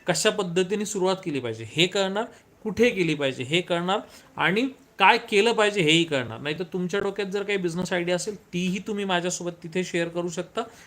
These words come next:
मी तुम्हाला वेगवेगळ्या पन्नास वेगवेगळ्या आयडियाज पण तुम्हाला definitely शेअर करणार, राईट? So हा कमर्शियल प्लॅटफॉर्म आहे, फ्री नसतो, चोवीसशे पन्नास रुपये फी आहे. तुम्ही म्हणाल, "सर, असं का बोलताय?" त्याचं कारण आहे,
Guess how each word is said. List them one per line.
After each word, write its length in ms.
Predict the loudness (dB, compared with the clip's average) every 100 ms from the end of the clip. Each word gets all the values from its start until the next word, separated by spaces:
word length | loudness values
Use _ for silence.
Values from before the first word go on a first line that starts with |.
| -20 -6
मी 200 | -2 0
तुम्हाला 240 | 2 2 4
वेगवेगळ्या 380 | 2 -2 -6
पन्नास 360 | -4 -4 -4 -6
वेगवेगळ्या 280 | -8 -6 -2
आयडियाज 260 | -2 -2 -4
पण 180 | -6 -8
तुम्हाला 340 | -6 -4 -4
definitely 400 | -4 -6 -6 -6
शेअर 200 | -4 -6
करणार, 300 | -6 -12 -14 -2
राईट? 200 | -2 -2 -6 -20 _ -4
So 120 | 2 2 0 -20 -8
हा 100 | -4
कमर्शियल 480 | -2 -2 -2 -4 -4
प्लॅटफॉर्म 500 | -2 -4 -4 -6 -4
आहे, 100 | -8 -14 _ -14
फ्री 260 | -2 0 -2 -8
नसतो, 600 | -6 -4 0 2 0 -2 -16 -4
चोवीसशे 300 | -4 -2 -4
पन्नास 340 | -4 -6 -8
रुपये 220 | -6 -6
फी 280 | -6 -4 0
आहे. 180 | 0 -2
तुम्ही 460 | -10 -16 _ -8 -4
म्हणाल, 160 | -2
"सर, 120 | -2
असं 220 | -4 -4 -2
का 180 | 0
बोलताय?" 340 | 2 0 -2 -4
त्याचं 460 | -6 -20 _ -8
कारण 260 | 0 2 2
आहे, 100 | -4